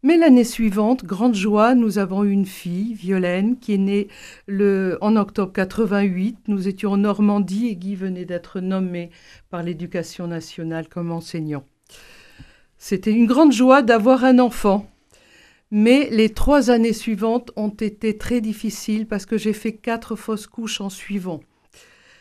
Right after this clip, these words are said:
Euh, nous avons exploré toutes les possibilités médicales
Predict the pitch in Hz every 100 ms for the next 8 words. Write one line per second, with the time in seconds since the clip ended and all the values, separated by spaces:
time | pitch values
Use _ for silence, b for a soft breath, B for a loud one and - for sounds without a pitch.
0 | b b b b b - 165 151 180 208
1 | 226 220 226 233 233 - - 240 233 247
2 | 240 - 320 320 247 240 254 247 247 233
3 | 220 220 226 214 208 202 - 208 202 240